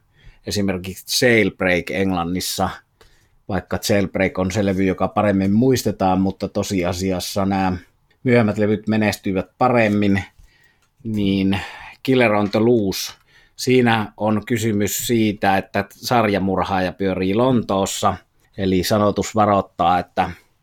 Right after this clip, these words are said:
olkaa varuillanne pimeillä kujilla, sillä täällä liikkuu sarjamurhaaja, ja herätti suurta paheksuntaa, sillä Englannissa tosissaan liikkui tämän kappaleen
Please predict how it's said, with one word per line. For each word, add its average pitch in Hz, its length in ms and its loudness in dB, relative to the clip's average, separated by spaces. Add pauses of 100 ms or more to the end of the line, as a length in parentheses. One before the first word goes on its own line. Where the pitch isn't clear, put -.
(220)
olkaa 98 380 2
varuillanne 95 680 2
pimeillä 92 500 2
kujilla, 98 460 2
sillä 90 280 -2
täällä 92 360 2
liikkuu 92 440 -2
sarjamurhaaja, 98 960 0 (300)
ja 101 80 -2
herätti 107 420 2
suurta 107 480 0
paheksuntaa, 98 920 2
sillä 90 460 0 (800)
Englannissa 98 540 2
tosissaan 95 680 0
liikkui 98 600 0
tämän 92 320 -2
kappaleen 90 680 -2